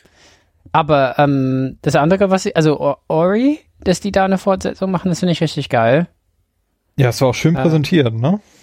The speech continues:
Speaker 1: Ja. Ich mein, muss sagen, also Ori habe ich angefangen und da habe ich mich einfach verzettelt, weil das war eigentlich ein Spiel, was ich unbedingt durchspielen wollte, so, äh, ansprechend, ähm,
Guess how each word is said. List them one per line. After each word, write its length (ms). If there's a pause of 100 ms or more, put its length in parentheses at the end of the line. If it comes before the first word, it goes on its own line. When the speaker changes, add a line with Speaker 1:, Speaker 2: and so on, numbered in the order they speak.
(380)
Speaker 1:
Ja. 400 (500)
Ich 80
mein, 360
muss 180
sagen, 260
also 260
Ori 300
habe 180
ich 120
angefangen 720
und 560 (160)
da 120
habe 120
ich 100
mich 140
einfach 240
verzettelt, 640
weil 100
das 160
war 140
eigentlich 340
ein 60
Spiel, 220
was 100
ich 160
unbedingt 600
durchspielen 500
wollte, 540
so, 540
äh, 60
ansprechend, 1120 (680)
ähm, 540